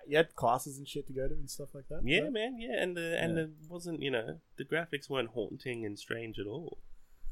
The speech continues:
Speaker 1: Actually, the best Harry Potter game was the Quidditch one. That shit was so good.
Speaker 2: I'm not
Speaker 1: That
Speaker 2: sure I
Speaker 1: shit
Speaker 2: ever
Speaker 1: was the
Speaker 2: played
Speaker 1: bomb.
Speaker 2: it.
Speaker 1: You never played it?
Speaker 2: I
Speaker 1: Damn,
Speaker 2: don't
Speaker 1: that
Speaker 2: think
Speaker 1: actually
Speaker 2: so.
Speaker 1: was really fun. That was a fun game. And he plays, like, the Aussies, and they just, like, got terrible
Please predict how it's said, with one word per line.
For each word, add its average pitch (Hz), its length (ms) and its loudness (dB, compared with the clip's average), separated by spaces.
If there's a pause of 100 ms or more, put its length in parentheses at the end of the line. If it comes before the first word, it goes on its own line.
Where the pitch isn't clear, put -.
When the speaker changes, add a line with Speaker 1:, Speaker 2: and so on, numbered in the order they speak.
(1000)
Speaker 1:
Actually, 143 440 6 (440)
the 135 80 -6
best 151 360 4
Harry 143 160 8
Potter 127 200 2
game 113 480 -2
was 113 220 -8
the - 100 -14 (140)
Quidditch 160 320 6
one. 107 160 -2 (220)
That 151 140 6
shit 165 200 6
was 120 160 -4
so - 540 4
good. 104 180 -4 (160)
Speaker 2:
I'm 107 100 -4
not 117 60 2
Speaker 1:
That - 100 2
Speaker 2:
sure 107 100 2
I 104 40 6
Speaker 1:
shit 104 80 6
Speaker 2:
ever 113 80 0
Speaker 1:
was 98 100 -4
the - 60 -8
Speaker 2:
played 101 100 -4
Speaker 1:
bomb. 117 220 4
Speaker 2:
it. - 80 -8 (640)
Speaker 1:
You 147 40 2
never 170 100 6
played 180 240 10
it? - 140 4 (240)
Speaker 2:
I - 60 -2
Speaker 1:
Damn, 180 140 2
Speaker 2:
don't 143 100 6
Speaker 1:
that 165 140 10
Speaker 2:
think 120 120 0
Speaker 1:
actually 156 260 8
Speaker 2:
so. 139 40 2
Speaker 1:
was 147 320 8 (200)
really 127 300 0
fun. 110 320 -2 (140)
That 117 100 4
was 117 100 6
a - 40 -2
fun 120 300 6
game. 101 240 4 (540)
And 113 60 -4
he 127 40 -2
plays, 147 320 4
like, 135 160 4
the 113 160 -4
Aussies, 139 440 0 (500)
and 113 80 4
they 120 80 0
just, - 200 -10
like, 107 160 0
got - 160 -8
terrible 110 380 2